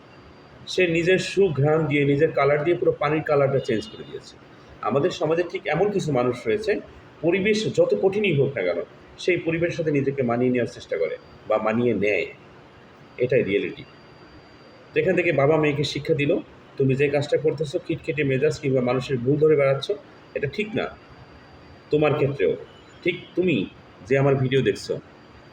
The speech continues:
মানুষের ভুল না ধরে নিজেকে এগিয়ে নেওয়ার জন্য যেখানে যে পরিবেশ হওয়া উচিত, সেখানে সেই পরিবেশের সাথে গা ভাসিয়ে দাও,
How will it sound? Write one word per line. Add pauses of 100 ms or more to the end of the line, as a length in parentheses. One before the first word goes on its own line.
মানুষের
ভুল
না
ধরে (440)
নিজেকে (100)
এগিয়ে
নেওয়ার
জন্য (280)
যেখানে
যে
পরিবেশ
হওয়া
উচিত, (340)
সেখানে
সেই
পরিবেশের
সাথে
গা
ভাসিয়ে
দাও,